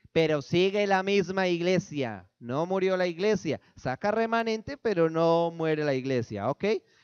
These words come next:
Bien, eh, me gusta hacer esos resúmenes para dejar bien cimentado. Créame que he estado orando esta semana y ustedes también en la hora que les correspondió y el Señor me ha ido ilustrando y diciendo,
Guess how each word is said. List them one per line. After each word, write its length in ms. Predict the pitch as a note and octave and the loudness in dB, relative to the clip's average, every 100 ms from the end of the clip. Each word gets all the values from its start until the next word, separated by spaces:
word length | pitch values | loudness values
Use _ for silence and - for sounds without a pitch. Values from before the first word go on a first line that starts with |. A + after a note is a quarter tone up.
| _ | _
Bien, 520 | A2+ A#2+ D#3+ E3 G#2 _ _ _ | -10 -2 0 0 -4 _ _ _
eh, 160 | C3+ B2+ | -10 -8
me 160 | C3 | -6
gusta 260 | C3+ D3+ E3+ | -4 -4 -4
hacer 220 | D#3 D#3 | -2 -2
esos 480 | D#3+ D3+ D#3 D3 C#3 | -2 -2 -2 -2 -4
resúmenes 640 | B2+ - D3 D3+ D3 C3+ | -6 -6 -6 -6 -8 -8
para 280 | - A2+ A2+ | -6 -6 -4
dejar 520 | A#2 B2 C#3 C#3+ C#3 | -6 -4 -2 -2 -4
bien 420 | C3+ C#3+ C#3+ C#3+ | -4 -4 -2 -4
cimentado. 720 | B2+ C#3+ B2 A2+ - B2 G#2+ - _ _ _ - | -8 -8 -8 -6 -2 -2 -2 -10 _ _ _ -6
Créame 400 | D3 D#3+ D#3+ D3 | -4 -2 -6 -6
que 340 | C#3 A#2 A#2 | -4 -2 -2
he 20 | |
estado 360 | C3 - D3+ D#3+ | -4 -2 0 0
orando 280 | D#3 D#3+ E3 | 0 -2 -2
esta 200 | D#3+ D3+ | -2 -2
semana 340 | C3+ C#3+ D#3+ | -2 -4 -2
y 60 | C3+ | -4
ustedes 320 | - D#3 D#3+ | -2 -2 -2
también 380 | E3+ E3 D#3+ E3 | -4 0 -2 0
en 100 | D#3 | 0
la 120 | B2+ | 0
hora 180 | C#3+ D#3 | 0 -2
que 120 | D3 | -4
les 160 | C3+ | -6
correspondió 800 | - B2+ B2 - B2+ C#3 E3 E3+ - | -4 -4 -4 -8 -6 0 0 0 -2
y 120 | C#3+ | -6
el 100 | C3 | -4
Señor 380 | B2+ B2 C#3 D#3 | -8 -4 -4 -4
me 160 | E3 | -6
ha 80 | D#3+ | -4
ido 200 | D#3+ D#3+ | -2 -2
ilustrando 720 | D3 B2+ - D3+ D#3 E3 D#3 | -2 -4 -4 -2 -2 0 2
y 100 | D3+ | 2
diciendo, 540 | C3 D#3 D3+ D3+ D#3 | -2 -6 -8 -4 -4